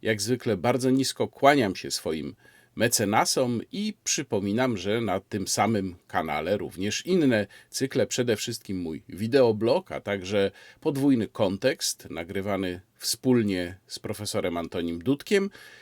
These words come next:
i rozmowa niekontrolowana. Dzisiejszy odcinek zacznę od jednej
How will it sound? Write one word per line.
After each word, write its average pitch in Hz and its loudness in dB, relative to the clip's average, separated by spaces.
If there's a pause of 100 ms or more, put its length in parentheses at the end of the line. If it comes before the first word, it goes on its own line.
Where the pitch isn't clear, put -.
(260)
i 240 4
rozmowa 120 4 (240)
niekontrolowana. 127 2 (200)
Dzisiejszy 147 0
odcinek - -6
zacznę 107 -4
od 87 -4
jednej 104 -2